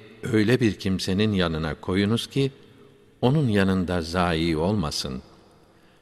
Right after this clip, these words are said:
Çünkü dünya hazinesi çalınmaktan uzak değildir. Allahü Teala için koyduğunuz hazineden ise emin olunuz." Yine İsa aleyhisselam buyurdu ki,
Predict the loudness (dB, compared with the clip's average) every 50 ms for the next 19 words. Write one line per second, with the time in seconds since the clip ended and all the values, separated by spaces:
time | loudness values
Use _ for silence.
0 | _ _ -8 -4 -2 -2 0 2 0 0 2 2 0 2 2 2 2 2 2 2
1 | 2 0 0 0 0 0 0 0 -2 -2 -2 0 0 0 -2 -4 -10 -20 -20 -20
2 | -20 -20 -16 -6 -2 0 2 2 2 2 2 2 0 0 -2 -4 -4 -4 -4 -4
3 | -6 -4 -4 -6 -6 -8 -8 -4 0 2 2 2 2 0 -4 -8 -10 -10 -12 -14
4 | -18 -20 -20 -20 _ _ _ -20 _ _ _ _ _ _ _ _ _ _ _ -4
5 | -2 0 2 2 2 4 2 2 0 0 0 0 2 2 2 2 4 4 4 4
6 | 2 2 0 0 0 0 -2 -2 0 0 0 2 2 0 0 0 0 0 -2 0
7 | -2 -2 -2 -2 -2 -2 -2 -2 -2 -2 -2 -2 0 -2 -2 -2 -2 0 0 -2
8 | -2 -4 -8 -20 -20 -20 -20 -20 _ _ _ _ _ -4 0 0 2 2 2 2
9 | 0 -2 -4 -4 -6 -6 -6 -8 -10 -10 -12 -14 _ -20 -20 -20 _ -20 _ _
10 | _ _ -2 0 2 4 4 4 4 2 0 -4 -20 -14 -4 0 2 4 4 4
11 | 2 2 4 4 4 4 4 4 2 2 0 0 2 2 4 4 2 2 2 2
12 | 2 2 2 2 0 -2 -2 -2 0 -2 0 -2